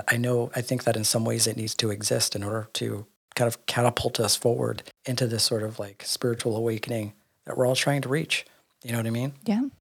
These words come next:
Speaker 2: We're all trying to get there one day at a time.
Speaker 1: We're all trying to get
Speaker 2: One
Speaker 1: there. So don't
Speaker 2: meditation at a time. <laughs>
Speaker 1: Yeah, one meditation at a time. And I know that, you know, I, we, we talked about, we talked a lot of shit on the hustle culture, Jen.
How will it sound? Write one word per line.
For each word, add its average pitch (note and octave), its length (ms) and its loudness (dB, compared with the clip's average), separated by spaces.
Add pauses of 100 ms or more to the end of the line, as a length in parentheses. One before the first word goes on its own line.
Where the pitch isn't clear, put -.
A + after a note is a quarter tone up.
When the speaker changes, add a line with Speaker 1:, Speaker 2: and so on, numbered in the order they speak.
(120)
Speaker 2:
We're G3+ 80 0
all G3 140 4
trying A3 220 4
to G#3+ 40 0
get A3 140 4
there F#3 160 4
one F#3 180 4
day G#3 140 6
at G#3 100 6
a G#3+ 60 6
time. - 340 0 (300)
Speaker 1:
We're - 80 -20
all C3+ 80 -16
trying D#3+ 200 -4
to - 40 0
get F#3+ 80 6
Speaker 2:
One G#3+ 80 10
Speaker 1:
there. A3+ 120 12
So A3+ 100 12
don't - 80 10
Speaker 2:
meditation A3+ 240 4
at A3 120 8
a A3 60 4
time. A3+ 400 8 (180)
<laughs> - 120 -2 (360)
Speaker 1:
Yeah, G#3+ 80 8 (220)
one D3 220 2
meditation E3+ 560 2
at D3+ 120 -2
a C#3 40 -6
time. - 260 -4 (420)
And E3+ 120 8
I F3 40 12
know F#3 160 10
that, F#3 300 10
you F3 80 8
know, A#2 200 8 (120)
I, D3+ 240 2
we, E3 100 4
we D#3 140 4
talked D#3 280 6
about, B2+ 300 10
we B2+ 80 2
talked - 320 0
a C3+ 40 8
lot C3+ 200 10
of F2+ 80 2
shit A#2 320 6
on G2+ 220 -4
the - 60 -8
hustle A2+ 280 0
culture, A#2+ 360 -2
Jen. A#2 320 2